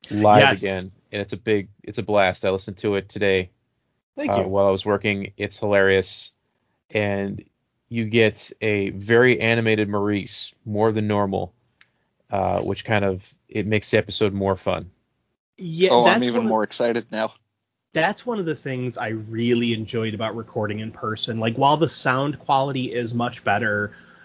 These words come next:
Speaker 2: recording over Skype, <laughs> with, which is kind of hard to believe sometimes with the Skype gods, um, but it, it, the sound quality is much better, uh, doing it remote. The, the camaraderie and just the fun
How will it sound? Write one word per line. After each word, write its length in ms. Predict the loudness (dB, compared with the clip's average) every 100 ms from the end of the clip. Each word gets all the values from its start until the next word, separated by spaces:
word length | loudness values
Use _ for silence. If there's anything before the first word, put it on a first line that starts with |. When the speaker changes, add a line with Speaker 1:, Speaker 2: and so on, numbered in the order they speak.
| -6
Speaker 2:
recording 480 | -4 0 2 4 2
over 220 | 0 -2
Skype, 540 | -6 0 2 2 -2
<laughs> 0 |
with, 360 | -2 -2 -2 -6 -8 -8 -6
which 220 | -6 -6
is 80 | -6
kind 180 | -4 -4
of 80 | -4
hard 160 | -4
to 60 | -2
believe 260 | 0 0
sometimes 400 | 0 -4 -4 -4
with 100 | -6
the 60 | -12
Skype 320 | -2 0 0
gods, 380 | -2 -4 -4 -8 -18 -20 -10
um, 540 | 0 2 4 2 0 -6 -10 _ _ _ _ _ 2
but 260 | 4 4 4
it, 40 | 2 6
it, 180 | 4
the 140 | 4 -2
sound 300 | 0 0 2
quality 360 | 2 2 2
is 100 | 0
much 220 | 0 -4 -2
better, 460 | -2 -2 -4 -4 -6
uh, 240 | -6 -6
doing 260 | -2 -2 -2
it 100 | -4
remote. 460 | -2 2 2 0 -8 _ _ _ _ -8
The, 220 | 2 2
the 120 | 4
camaraderie 880 | -2 -2 0 2 4 2 2 2 0
and 260 | -2 -2 -2
just 380 | 0 0 -2 -4
the 140 | -4
fun 720 | -4 -8 -4 0 2 0 -2